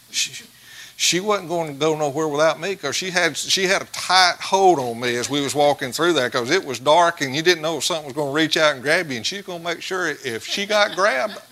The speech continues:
I was going with her. You know, that floor felt funny.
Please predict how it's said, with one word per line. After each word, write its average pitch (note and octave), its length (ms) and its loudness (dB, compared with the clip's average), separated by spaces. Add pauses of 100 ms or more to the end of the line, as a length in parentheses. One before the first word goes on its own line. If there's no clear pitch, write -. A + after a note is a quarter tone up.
(200)
I E3 140 4
was F#3 160 -2
going G3 320 4
with B3+ 160 0
her. F#3 100 -6 (2000)
You B2+ 100 -12
know, C3+ 120 -4
that D#3+ 140 4
floor A3 400 2
felt A3+ 260 2
funny. A#3+ 440 0